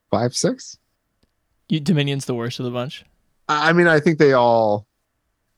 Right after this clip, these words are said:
Speaker 1: I mean, three and four are pretty, y-,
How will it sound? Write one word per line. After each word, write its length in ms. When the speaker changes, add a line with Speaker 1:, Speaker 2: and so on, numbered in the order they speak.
Speaker 1:
I 40
mean, 360
three 320
and 300
four 500
are 60
pretty, 600
y-, 140